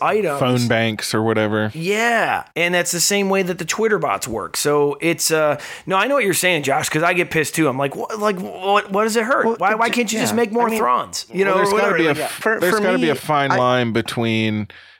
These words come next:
Speaker 2: they make a profit and they flood the market. Things are so easy to get that you don't care anymore. Um, but it,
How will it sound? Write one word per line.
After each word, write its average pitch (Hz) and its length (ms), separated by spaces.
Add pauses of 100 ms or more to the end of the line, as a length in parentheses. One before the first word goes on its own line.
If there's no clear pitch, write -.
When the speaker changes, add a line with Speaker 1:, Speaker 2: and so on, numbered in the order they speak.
(100)
Speaker 2:
they 123 280
make 120 220
a 107 80
profit 113 680
and 107 140
they 107 100
flood 110 300
the 104 80
market. 107 500
Things 107 260
are 104 80
so 107 220
easy 101 220
to 101 80
get 101 200
that 104 80
you 95 80
don't 98 180
care 110 280
anymore. 101 560 (440)
Um, 101 560
but 113 320
it, 98 140